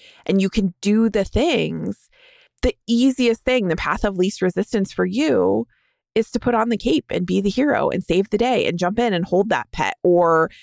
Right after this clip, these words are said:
you know, scrub in and help in surgery, or sit at the front desk and cover because somebody's out again. It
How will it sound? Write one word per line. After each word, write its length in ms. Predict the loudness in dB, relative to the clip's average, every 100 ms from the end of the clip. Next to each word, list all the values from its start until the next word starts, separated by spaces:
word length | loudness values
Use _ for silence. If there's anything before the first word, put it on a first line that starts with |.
| _
you 100 | -2
know, 300 | 0 2 2
scrub 320 | 2 -2 0
in 120 | 0 0
and 140 | -2
help 220 | -2 -4
in 120 | -4
surgery, 460 | -4 -4 -2 0 0
or 200 | 0 -2
sit 220 | 0 -2
at 100 | 0 -2
the 60 |
front 240 | -2 -4 -2
desk 300 | -6 -6 -6
and 120 | -4
cover 320 | -4 -2 -2
because 300 | -2 -4 -4
somebody's 400 | -4 -4 -2 -4 -2
out 180 | -2 -2
again. 240 | -2 -2
It 140 | -4